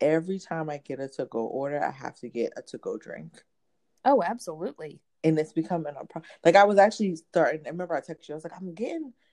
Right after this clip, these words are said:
Speaker 1: I was like, "I'm feeling good." Like, I haven't been drinking as much because I'm not a big at-home drinker. Like, I'm more of a social drinker when I go out. And I realized when we first got quarantined,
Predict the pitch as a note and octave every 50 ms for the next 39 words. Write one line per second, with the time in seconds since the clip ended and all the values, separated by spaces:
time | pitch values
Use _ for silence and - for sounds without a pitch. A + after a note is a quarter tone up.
0 | _ _ - G3 G#3 G3+ F#3+ F3+ G3 G3+ - - C#4+ D4+ D4+ C4+ G3 G#3+ A3+ A3+
1 | A3+ G#3 F#3+ - F#3+ E3+ F3 F#3+ F#3+ G3+ G#3 G3+ F#3+ F3 F3 - F3 F#3+ F#3+ -
2 | D#3+ D3 C#3+ C#3+ C#3+ C3+ C3+ - - D3 - E3 D3 C#3+ C#3 C3+ - _ _ _
3 | _ _ _ _ - G3+ B3+ E4+ C4+ F3+ E3 D#3+ D#3+ D#3+ D3+ - _ _ _ _
4 | _ C#3 C#3 - _ - C#3 C3+ C3+ C3 B2+ A#2+ A#2 _ _ _ - A#2 A2+ -
5 | - C3+ A#2+ A2 A#2 A2+ - F#2+ D2+ - - - - - - - C#3+ C#3+ D3+ D3
6 | D3 C#3 C#3 C3 - C3 - - B2 B2+ B2 - - B2+ B2 - A#2+ B2 B2 -
7 | B2 A#2+ A#2+ A#2+ - _ _ _ _ _ _ _ - C3+ C3 B2+ B2 - A#2+ A#2
8 | - - D3+ F3+ F#3+ F3+ D#3+ - _ - C#3 C3+ C3 C3 B2+ B2+ B2+ B2+ B2 B2
9 | B2+ B2 B2 - - - D3 D#3 D#3 D3+ C#3+ C3 B2+ C3 C3 C3 - - C3+ C3+
10 | C#3+ C#3+ - _ - C#3+ C#3+ C#3+ C#3+ C#3 C#3+ - - - - D#3 - - - F3
11 | F3+ F3+ F3 F3 - - D3+ D3 C#3+ C#3 C#3 C#3 C#3